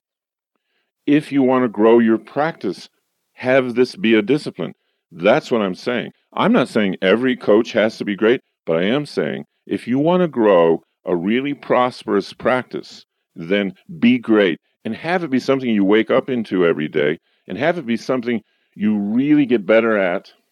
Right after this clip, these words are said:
every single day so you know that you're moving toward greatness every day with the books you read, with whatever you watch, the D V Ds you watch, the books you read, the people who you have coach you,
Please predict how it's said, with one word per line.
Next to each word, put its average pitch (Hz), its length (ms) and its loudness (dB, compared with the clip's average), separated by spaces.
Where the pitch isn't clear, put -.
every 127 200 0
single 127 360 -2
day 117 180 2
so 113 160 0
you 95 220 2
know 123 480 4
that 101 220 -2
you're 107 100 2
moving 127 540 4
toward 110 320 2
greatness 107 540 0
every 123 260 0
day 110 320 2
with 92 140 2
the - 80 2
books 127 320 2
you 135 160 0
read, 135 480 0
with 98 300 -2
whatever 127 380 2
you 120 200 2
watch, 117 640 0
the 90 160 -6
D 117 160 -2
V 127 120 -4
Ds 123 340 -2
you 117 160 0
watch, 110 560 0
the 92 80 -6
books 120 280 0
you 120 160 0
read, 113 240 2
the 101 60 -8
people 151 320 -6
who 135 240 2
you 123 220 2
have 117 320 0
coach 117 400 -4
you, 113 420 4